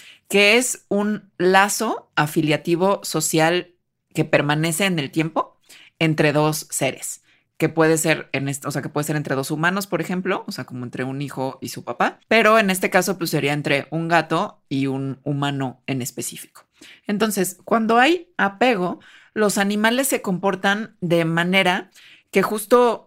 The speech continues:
como los bebés que también empiezan a desarrollar apego por sus papás o figuras, eh, adultas, que buscan el contacto y la proximidad hacia estas figuras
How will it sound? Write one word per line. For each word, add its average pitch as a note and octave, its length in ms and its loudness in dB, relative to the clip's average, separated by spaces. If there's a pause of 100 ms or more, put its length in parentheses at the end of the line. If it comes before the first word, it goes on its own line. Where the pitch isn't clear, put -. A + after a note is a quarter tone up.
como F3 260 2
los E3+ 260 2
bebés F3+ 300 2
que G3 100 -2
también D#3 420 -2
empiezan D#3 380 -2
a D3 60 0
desarrollar C#3 360 0
apego D3 300 -2
por C#3 160 -4
sus B2 180 -12
papás D3 360 -2
o B2+ 80 -6
figuras, C#3 680 -6
eh, B2+ 340 -4
adultas, D#3 580 -6 (400)
que F#3+ 120 6
buscan G#3 720 -2
el D#3 160 0
contacto D#3+ 500 0
y F3+ 60 2
la F3+ 160 0
proximidad D3 720 -4
hacia D3+ 220 -2
estas E3+ 260 -4
figuras D#3 480 0